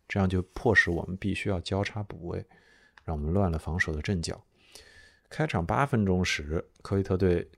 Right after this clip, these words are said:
由中场队员安伯里突然远射破门得分，之后他们又接连创造了几次威胁我们的机会，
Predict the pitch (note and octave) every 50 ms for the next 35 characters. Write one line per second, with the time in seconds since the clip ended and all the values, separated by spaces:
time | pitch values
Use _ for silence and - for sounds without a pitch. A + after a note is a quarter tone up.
0 | _ - _ - - E2+ E2 F2 F#2 - - A2+ A#2 A#2 - - D#2 D#2 F#2 E2+
1 | D#2 D#2 D#2+ - - - A2 A2+ G#2+ G2+ F#2 E2+ - - - - - - F#2 F#2
2 | G2 G2+ F#2+ - - G2 G2+ - - A#2 G#2+ G2+ - _ - - - G#2 E2+ D#2+
3 | D#2 E2 E2+ E2 D#2 D#2+ - F#2 F2+ F#2+ F#2+ _ _ _ _ _ - _ - _
4 | _ _ _ _ _ _ _ - - A2+ A2 B2 A2+ G#2 G2+ G#2 A2 A2 G#2+ G#2
5 | G2+ - - - - A#2+ B2 B2+ A2+ F#2+ E2+ E2 F#2+ - - - F#2+ F2+ - F2
6 | E2+ E2 - - E2+ E2 - - F2 F2+ F#2+ A2 G#2+ - F2+ F2 E2+ E2+ F2 F2+
7 | F#2 F2+ F2+ - - F#2 F2 - F2+ F2